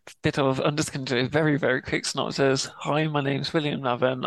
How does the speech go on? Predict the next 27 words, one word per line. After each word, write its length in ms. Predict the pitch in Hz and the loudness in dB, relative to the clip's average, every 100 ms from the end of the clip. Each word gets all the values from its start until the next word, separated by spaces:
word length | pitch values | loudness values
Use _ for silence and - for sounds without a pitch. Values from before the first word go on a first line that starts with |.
| - | -2
I've 200 | 143 131 | 0 0
got 140 | - | -2
a 60 | 143 | -4
stammer 580 | - 147 131 131 123 123 | -4 -4 -2 2 2 0
and 240 | - 135 123 | -2 -4 -2
I'm 520 | - 127 131 131 131 - - - - _ _ - | -2 0 0 -2 -6 -12 -16 -16 -18 _ _ -4
raising 360 | 143 147 135 143 | 0 2 2 2
awareness. 500 | 131 131 135 160 - | 2 2 0 0 -2
I'm 220 | 147 139 | -2 0
a, 180 | 135 131 - | 0 0 -2
I'm 160 | 143 | -2
a 120 | 135 131 | -2 -2
founder 380 | - 147 156 | -2 -2 -2
and 100 | 156 | -4
host 260 | 143 135 131 | -2 -2 -2
of 80 | 139 | -2
Stammer 240 | - 143 | -2 0
Stories, 320 | 143 - 139 | 0 -2 -2
a 60 | 143 | -4
podcast, 580 | - 147 - 147 147 - - | -4 -6 0 0 0 -2 -2
and 160 | 147 | -2
I'm 140 | 147 - | -2 0
also 480 | 151 147 147 143 139 - - - | 4 4 4 0 0 -6 -12 -4
a 140 | 139 | -2
senior 420 | 127 - 170 165 | 0 0 2 0
operations 540 | 156 - 147 143 - 131 | 0 -2 -2 -2 -4 -6
executive 560 | 131 - - - 151 | -4 -4 -4 -4 -6